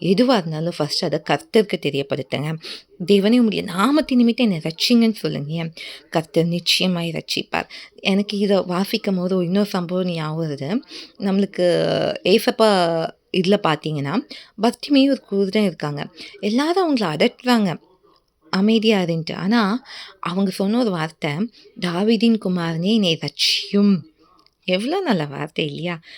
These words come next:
அதையும் நம்ம பார்ப்போமா? பாருங்களேன், ஆ, மார்க் பத்துல நாற்பத்தாறுலேருந்து பார்த்தீங்கன்னா, "இயேசுவே, தாவீதின் குமாரனே, எனக்கு இறங்குன்னு" கூப்பிட தொடங்கினா, கர்த்தர் என்ன பண்றாரு? அவனுக்கு பக்கத்துல வர வச்சு,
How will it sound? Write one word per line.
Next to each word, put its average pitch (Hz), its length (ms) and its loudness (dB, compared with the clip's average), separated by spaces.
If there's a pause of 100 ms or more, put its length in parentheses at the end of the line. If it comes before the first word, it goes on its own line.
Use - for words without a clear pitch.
(120)
அதையும் 180 300 0
நம்ம 190 220 -2
பார்ப்போமா? 160 440 -6 (1900)
பாருங்களேன், 208 800 2 (140)
ஆ, 170 400 -2 (100)
மார்க் 190 560 2
பத்துல 175 560 -2 (260)
நாற்பத்தாறுலேருந்து 208 720 0
பார்த்தீங்கன்னா, 151 540 -4 (560)
"இயேசுவே, 254 560 4
தாவீதின் 262 480 4
குமாரனே, 214 280 2
எனக்கு 247 280 2
இறங்குன்னு" 226 400 4
கூப்பிட 214 360 -2
தொடங்கினா, 160 680 -4 (400)
கர்த்தர் - 360 -2
என்ன 160 280 -4
பண்றாரு? 147 400 -6 (680)
அவனுக்கு 151 460 -4
பக்கத்துல 160 300 -4
வர 147 180 -2
வச்சு, 262 420 -4